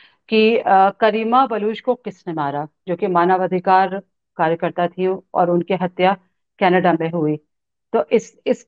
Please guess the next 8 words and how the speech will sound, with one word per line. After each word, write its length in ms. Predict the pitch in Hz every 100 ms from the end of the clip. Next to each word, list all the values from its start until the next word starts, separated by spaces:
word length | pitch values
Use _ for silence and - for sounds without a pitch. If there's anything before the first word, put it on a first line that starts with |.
| -
पर 140 | 285
कुछ 180 | 277 277
डेवलपमेंट 600 | 240 220 220 214 233 233
है, 180 | 220 214
कुछ 220 | 220 214
आपको 280 | 190 185 202
जानकारी 500 | 185 170 170 165 175
हो? 220 | 175